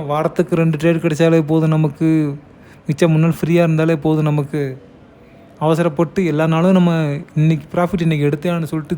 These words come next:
தினம் தினமும் அவசரப்பட்டோம்னா நமக்கு மார்க்கெட் இதாகவே ஆகாது. அதனால மார்க்கெட் என்னைக்கு வாய்ப்பு கொடுக்குதோ அன்னைக்கு மட்டும்தான் நம்ம உள்ள என்ட்ரி ஆகி ப்ராஃபிட் எடுக்கணும். ஐயோ, இன்னைக்கு நம்பி வந்திருக்கேன், இன்னைக்கு ப்ராஃபிட் என்ன ஆகுது, எடுக்க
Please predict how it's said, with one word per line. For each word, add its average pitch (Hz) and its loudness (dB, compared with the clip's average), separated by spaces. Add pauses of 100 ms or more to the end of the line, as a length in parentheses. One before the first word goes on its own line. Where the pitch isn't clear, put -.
(120)
தினம் 160 -2
தினமும் 165 2
அவசரப்பட்டோம்னா 160 2 (760)
நமக்கு 147 2 (200)
மார்க்கெட் 143 0 (180)
இதாகவே 151 4
ஆகாது. 131 0 (640)
அதனால 156 -4
மார்க்கெட் 170 0
என்னைக்கு 175 2
வாய்ப்பு 156 0
கொடுக்குதோ 147 0 (160)
அன்னைக்கு 165 2
மட்டும்தான் 185 4
நம்ம 151 0 (140)
உள்ள 151 0 (120)
என்ட்ரி 147 -2
ஆகி 156 -2 (120)
ப்ராஃபிட் 143 -2
எடுக்கணும். 135 -10 (960)
ஐயோ, 170 -4 (120)
இன்னைக்கு 160 4 (100)
நம்பி 165 0
வந்திருக்கேன், 160 -2
இன்னைக்கு 156 -4
ப்ராஃபிட் 170 0
என்ன 160 2
ஆகுது, 156 4
எடுக்க 156 2